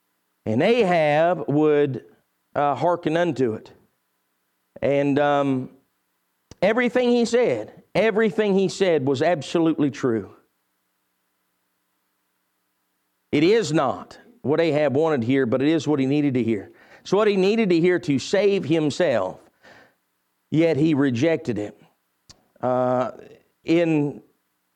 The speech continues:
in today's church, in today's society, there is many things in which few preachers will preach that are unpopular but still true.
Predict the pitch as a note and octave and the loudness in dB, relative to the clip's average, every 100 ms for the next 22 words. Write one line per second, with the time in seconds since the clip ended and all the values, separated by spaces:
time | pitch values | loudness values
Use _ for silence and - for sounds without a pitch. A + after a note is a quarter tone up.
0 | _ _ _ _ _ _ - E3+ D3 F#3+ | _ _ _ _ _ _ -2 -2 0 -2
1 | E3+ G3+ G3+ F#3 - - - - F#3 D#3+ | 0 2 2 0 -4 -14 -16 -6 0 2
2 | C#3+ C#3+ D3 C#3 A#2+ D3+ D#3+ D#3+ D3 - | 0 -2 -4 -2 -2 0 2 2 2 -2
3 | - - _ _ _ _ _ - - - | -12 -20 _ _ _ _ _ -10 -6 -2
4 | D#3+ D3 C3 A2 A#2 G#2 - - - B2 | 0 0 0 -2 -4 -6 -8 -20 -6 -2
5 | D#3 D3 A#2+ D3+ F3 F3+ E3+ E3 C3 A#2 | 2 0 0 -2 0 0 0 -2 0 -2
6 | B2 C3 C3+ C3 - - - _ _ _ | -2 -2 0 -2 -4 -14 -20 _ _ _
7 | _ _ _ _ _ - F#3+ G3+ F#3 F3 | _ _ _ _ _ -8 -2 0 2 2
8 | F3+ G3+ - - F#3 D#3+ - E3 D#3 B2+ | 2 -2 -6 -2 0 0 0 0 0 0
9 | D#3 F3+ F#3 F3 B2+ B2 - - _ _ | 0 0 0 0 0 -2 -6 -16 _ _
10 | _ _ _ _ _ _ _ _ _ _ | _ _ _ _ _ _ _ _ _ _
11 | _ _ _ - - - - - - C3 | _ _ _ -20 -20 -20 -20 -20 -6 -2
12 | B2+ C3 D3+ C3 E3+ - D3 C3+ A#2 - | 0 0 -2 -2 -4 -2 -2 -2 -2 -4
13 | - C3+ - - F#2 | -4 -6 -4 -6 -6